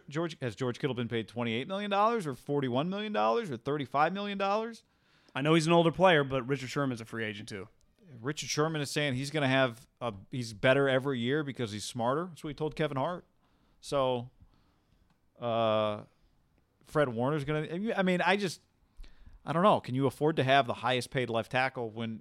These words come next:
Speaker 1: you might s-, have the highest paid tight end and one of the highest paid pass? Is, is George Kittle the highest paid tight end, or is he one of the highest paid pass catchers? Like, which is it?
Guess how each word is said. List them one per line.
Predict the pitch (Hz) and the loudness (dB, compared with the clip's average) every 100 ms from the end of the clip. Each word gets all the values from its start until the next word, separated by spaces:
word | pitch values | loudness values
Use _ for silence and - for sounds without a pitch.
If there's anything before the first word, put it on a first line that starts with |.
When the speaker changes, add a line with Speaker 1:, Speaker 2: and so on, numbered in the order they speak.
| _ | _
Speaker 1:
you | 120 | -8
might | 120 117 127 - | -2 0 0 -2
s-, | - - - - | -12 -14 -16 -6
have | 123 117 | -2 -2
the | 107 | 0
highest | 110 127 117 - | 2 2 0 -2
paid | 123 110 | -2 -2
tight | 120 117 | -2 0
end | 117 127 127 | 0 0 -2
and | 107 | -4
one | 117 | -2
of | |
the | 120 | 0
highest | 113 120 - | 0 -2 -2
paid | 127 107 - | -6 -6 -2
pass? | 113 135 - - - | -2 -2 -4 -12 -8
Is, | 135 - | -4 0
is | 139 | 0
George | 226 302 | 0 -2
Kittle | - 254 | 2 4
the | 190 | 4
highest | 151 180 180 - | 6 4 4 2
paid | 170 | 0
tight | 143 143 123 | 4 6 6
end, | 127 147 151 _ _ _ _ _ _ | 4 0 -8 _ _ _ _ _ _
or | 151 143 139 135 | 6 8 8 6
is | 143 120 | 0 -2
he | 147 | -2
one | 123 120 143 156 156 | -2 2 6 6 8
of | 135 120 | 6 4
the | 123 | 0
highest | 113 123 120 - | 4 4 4 0
paid | 135 117 107 92 - | -2 0 0 -6 -4
pass | 131 117 | -2 -2
catchers? | - 78 - - - | -6 -10 -14 -18 -6
Like, | 113 113 | -6 2
which | 135 147 | 2 4
is | 117 | 0
it? | 101 | -2